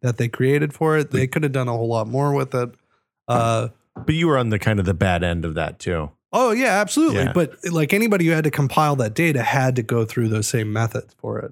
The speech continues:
Speaker 1: So, uh, I just, you know, there, there are definitely games on Steam that I played, like,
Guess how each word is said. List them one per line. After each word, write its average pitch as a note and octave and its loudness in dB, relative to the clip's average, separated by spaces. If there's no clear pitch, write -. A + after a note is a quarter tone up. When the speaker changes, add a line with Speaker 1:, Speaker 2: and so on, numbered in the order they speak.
Speaker 1:
So, G#2+ -2
uh, A#2 2
I E3+ 2
just, E3 -2
you D3 0
know, A#2 0
there, D#3 2
there E3+ 2
are E3 2
definitely F3 2
games D#3 2
on B2+ 0
Steam D#3+ 2
that A#2+ 2
I C#3 2
played, A#2 -6
like, A2+ -8